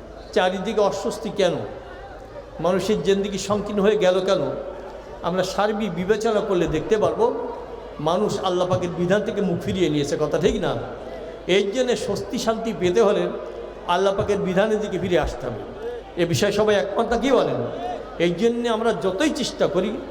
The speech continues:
আর যতই সংস্কারের কথা বলি, প্রথমে আত্মসংস্কার দরকার। অর্থাৎ আমার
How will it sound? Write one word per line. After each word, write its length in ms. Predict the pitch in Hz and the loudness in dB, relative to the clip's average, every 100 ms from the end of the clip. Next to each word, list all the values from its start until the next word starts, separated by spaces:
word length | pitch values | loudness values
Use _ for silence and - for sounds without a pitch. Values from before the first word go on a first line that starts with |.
| - - - - | -12 -14 -8 -4
আর 80 | |
যতই 340 | 147 180 196 202 | 0 2 2 0
সংস্কারের 600 | - 247 269 - 214 180 | 2 2 2 2 0 2
কথা 200 | 160 180 | 0 0
বলি, 280 | 214 262 392 - - - - | 0 0 -4 -6 -10 -12 -2
প্রথমে 340 | 202 202 233 240 | 0 2 2 2
আত্মসংস্কার 840 | 220 208 - 240 226 208 - 156 127 | 0 0 0 0 0 -2 -2 -2 -2
দরকার। 340 | 123 - 107 - - - - - - | -2 -4 -8 -10 -14 -16 -16 -16 -6
অর্থাৎ 320 | 160 160 214 202 | -4 0 0 0
আমার 460 | 185 214 254 277 | 0 2 2 2